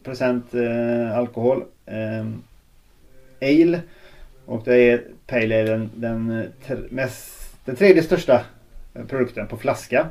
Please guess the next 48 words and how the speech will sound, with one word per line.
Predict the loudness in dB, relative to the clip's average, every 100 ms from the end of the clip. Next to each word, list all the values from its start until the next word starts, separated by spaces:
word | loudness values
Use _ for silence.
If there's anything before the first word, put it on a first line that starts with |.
| -8
på |
Systembolaget. | -4 0 2 2 2 -6 -20 -20 -20 -20 -20 -20
Sen | -4 -2
så | 4
har | 6 6
de | 6
också | 2 2 2
en, | 2
en | -2 0
kategori | 0 0 2 4 4
då, | 4 2 0 -6
mest | -6 -6 0
sålda | 0 2 2
ale | 2 0 0 -4 -6 -12 -20 _
bryggd | -4 -2 -2
i | 0 0
U | 0
S | 0 4
A. | 4 2 -8 -20 -20 -20 -10
Som | -8
en, | -6
alltså | -8 -6
en | -4
annan | -4
kategori. | -4 -8 -6 -2 -4 -6 -14 -20 -10
Och | -2
där | 2
ligger | 2 0
en | -4
tvåa. | -2 -2 2 0 -2 -12 -18 -12
Och | -6 -6 -6
kan | -6 -4
du |
gissa | -2 -2
vilken | -4 -6 -6
som | -2
ligger, | -2 0 0 0 -2 -2
eh, | -4
först | -6 -8 -6
där? | -8 -6
Det | -4
är |
en | -4
av | -2
dina | -6 -6 -4 0 0 0 -2
amerikanska | -4 -4 -6 -6 -8
favoriter | -6 -4 -6 -10
faktiskt. | -14 -14 -16 -20